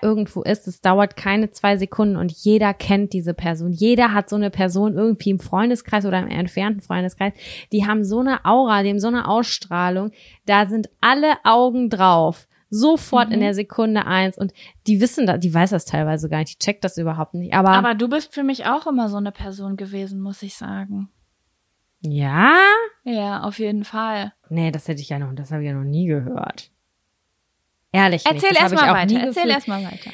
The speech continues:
Speaker 1: Nee, ich finde es einfach so spannend. Ich habe da gestern erst noch mit einer anderen Freundin drüber gesprochen, ähm, dass sobald, äh, Person, diese Person mit in den Raum gekommen war, waren so all eyes on her und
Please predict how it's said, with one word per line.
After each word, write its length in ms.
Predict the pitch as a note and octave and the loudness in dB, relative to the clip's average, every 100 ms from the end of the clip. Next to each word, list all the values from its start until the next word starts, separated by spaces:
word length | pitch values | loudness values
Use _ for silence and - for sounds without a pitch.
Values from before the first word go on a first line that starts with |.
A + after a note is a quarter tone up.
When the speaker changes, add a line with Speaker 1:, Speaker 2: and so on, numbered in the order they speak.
| - | 0
Speaker 1:
Nee, 260 | D4 G4+ - | 2 2 0
ich 140 | A#3+ | -4
finde 220 | - D#4+ | -2 -2
es 80 | C#4 | -4
einfach 380 | - A#3 A#3+ A#3+ | -4 -4 -4 -10
so 160 | - G3 | -6 -2
spannend. 720 | - - B3+ F4 C4+ D4+ E4+ | -2 2 2 2 0 -2 -4
Ich 140 | - | -6
habe 80 | A3+ | -4
da 100 | A3+ | -2
gestern 340 | G#3+ C4 C#4+ A3+ | -2 -4 -2 0
erst 180 | A3 A#3 | 0 0
noch 60 | |
mit 100 | G#3 | -2
einer 100 | G3+ | -2
anderen 240 | B3 C#4+ A3 | -2 0 -2
Freundin 300 | - G#3 G3 | -2 -2 -2
drüber 240 | F#3+ G3 | -4 -4
gesprochen, 600 | F#3 - F#3 F#3+ A#3 A#3+ - - - - - | -4 -6 -8 -6 -6 -8 -14 -20 -20 -8 0
ähm, 720 | A3 A3 A3 G#3+ G#3+ A3 - _ _ - - _ _ | 2 2 0 -2 -2 -4 -8 _ _ -20 -20 _ _
dass 400 | G#3+ G#3+ - - _ _ _ _ - - | 2 2 0 -12 _ _ _ _ -16 -6
sobald, 580 | G#3 G3+ A3 G#3+ - | -2 2 4 4 0
äh, 80 | - | -8
Person, 580 | F#3 G#3 F#3+ G3+ G3+ G3 B2 | -4 -2 -2 -2 -2 -4 -4
diese 240 | F#3 C#4+ D#4+ | 0 0 0
Person 360 | C4+ A3+ A#3 | 0 2 2
mit 140 | A#3+ - | 2 0
in 80 | |
den 100 | G#3 | 0
Raum 140 | G#3 A#3 | 2 2
gekommen 300 | G#3+ G#3+ G3+ | 2 0 2
war, 160 | F#3+ | 2
waren 240 | F3+ F#3+ F3+ | 0 0 -2
so 220 | F#3 - | -6 -4
all 200 | - G3+ F3 | -2 0 0
eyes 240 | F#3+ F#3+ | 0 0
on 100 | F3+ | -2
her 480 | F3+ G3+ G3+ F#3+ - | 0 2 2 2 2
und 240 | G3 F#3+ | -2 -2